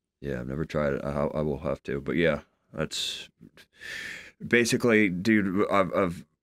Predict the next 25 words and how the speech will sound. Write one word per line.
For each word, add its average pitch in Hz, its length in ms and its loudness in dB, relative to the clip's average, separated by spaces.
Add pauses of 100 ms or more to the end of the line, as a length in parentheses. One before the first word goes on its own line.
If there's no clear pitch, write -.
(100)
explained 95 440 0
this 92 140 -2
to 90 100 -2
a - 80 2
lot 87 140 4
of 82 80 0
people. 82 420 -2 (760)
Turn 107 200 2
the 101 60 2
food 107 260 0
pyramid 92 480 2
upside 82 400 2
down, 78 440 2 (300)
and 78 180 -2
anything 101 400 2
that 82 120 -4
they 85 140 2
say 87 520 4 (500)
that's 85 140 -4
bad 87 300 4
for 95 180 0
you, 98 260 2 (360)
the 82 80 -2
cholesterol-free, 95 1400 2 (400)
fat-free, 104 920 4